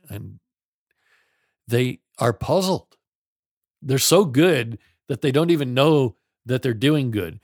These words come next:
So they say, "Lord, when was it that we saw you hungry and gave you food, or thirsty and gave you something to drink? And when was it that we saw you a stranger and welcomed you,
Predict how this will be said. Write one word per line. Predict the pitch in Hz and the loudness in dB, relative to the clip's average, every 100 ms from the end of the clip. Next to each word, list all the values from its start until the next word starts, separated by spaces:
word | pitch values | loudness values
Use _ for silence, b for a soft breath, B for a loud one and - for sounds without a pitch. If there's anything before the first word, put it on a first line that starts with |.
| b b | b b
So | - 139 | -6 -2
they | 143 | -2
say, | - 139 | 0 -2
"Lord, | 127 165 175 120 | 0 0 0 0
when | 147 180 | -2 -2
was | 160 147 180 | 2 2 2
it | 117 104 - _ _ _ _ _ _ - | 0 -4 -8 _ _ _ _ _ _ -10
that | 131 156 | -8 -6
we | 120 | -4
saw | - 120 | -2 0
you | 110 104 | 0 -2
hungry | 90 110 95 90 85 - _ _ _ _ _ - | -4 -6 -8 -10 -14 -20 _ _ _ _ _ -14
and | 113 104 | -10 -6
gave | 110 104 | -4 -4
you | 101 | -6
food, | 85 - 95 90 87 - _ _ _ _ _ _ | -10 -8 -8 -8 -14 -20 _ _ _ _ _ _
or | - 120 | -4 -4
thirsty | 110 - 127 131 - 107 92 87 _ _ _ | -4 -4 -2 0 -4 -6 -10 -12 _ _ _
and | 139 117 | -10 -8
gave | 113 113 | -2 -2
you | 110 | -2
something | 104 123 104 107 101 | -4 -6 -6 -8 -10
to | |
drink? | 95 110 107 | -8 -6 -6
And | 123 131 | -4 -2
when | 185 | 0
was | 202 180 | 0 -2
it | 165 | -4
that | 143 | -4
we | 135 | -2
saw | - 175 | -2 0
you | 180 143 127 | 0 0 0
a | |
stranger | 117 - 135 170 185 120 | -2 -4 -4 -4 -6 -6
and | 113 | -4
welcomed | 113 147 175 170 127 | 0 0 0 -4 -6
you, | 101 92 107 | -6 -8 -10